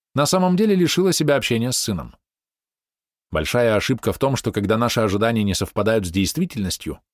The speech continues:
мы начинаем навязывать людям свою картину мира. Это только вредит отношениям.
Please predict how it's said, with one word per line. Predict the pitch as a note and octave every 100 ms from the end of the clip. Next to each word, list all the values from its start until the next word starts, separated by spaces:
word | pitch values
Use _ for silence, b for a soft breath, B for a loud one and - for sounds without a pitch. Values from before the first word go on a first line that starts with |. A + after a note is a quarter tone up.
| _
мы | - C3
начинаем | C#3 C#3 C#3+ C#3
навязывать | C#3 C#3 B2+ B2 B2+
людям | C#3+ C#3+
свою | B2+ B2 C3
картину | A#2 B2 C#3 C#3+
мира. | C3 F2 - _ _ _ _ _ _ _ _ _
Это | - F#2
только | F2+ F#2 G2+
вредит | G2+ A#2+ E3+
отношениям. | F#2 E2+ F#2 E2 C#2+